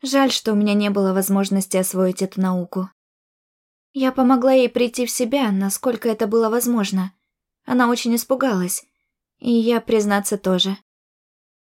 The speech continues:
Я похлопала ресницами. Я совсем не понимала, что происходит.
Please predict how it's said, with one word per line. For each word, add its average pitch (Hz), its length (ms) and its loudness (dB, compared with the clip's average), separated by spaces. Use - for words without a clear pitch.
Я 254 160 2
похлопала 220 540 0
ресницами. 190 720 -2
Я 254 260 0
совсем 254 360 2
не 247 80 4
понимала, 254 460 2
что 202 180 -4
происходит. 220 720 0